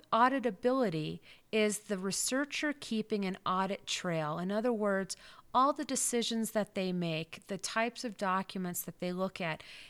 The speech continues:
everything is written down. So another researcher can come by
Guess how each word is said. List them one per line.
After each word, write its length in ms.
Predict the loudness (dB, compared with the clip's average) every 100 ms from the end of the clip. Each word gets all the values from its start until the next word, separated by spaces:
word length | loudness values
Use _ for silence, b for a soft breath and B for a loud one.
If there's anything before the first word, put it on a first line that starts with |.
| B -2
everything 540 | -2 -2 -4 -2 0
is 180 | -2 -2
written 440 | -2 0 0 0
down. 520 | 0 0 0 -2 -4
So 380 | -4 -2 0 0
another 380 | 0 -2 -2 -2
researcher 520 | -4 -4 -4 -4 -8
can 240 | -8 -6 -8
come 400 | -6 -4 -2 0
by 400 | 0 0 -2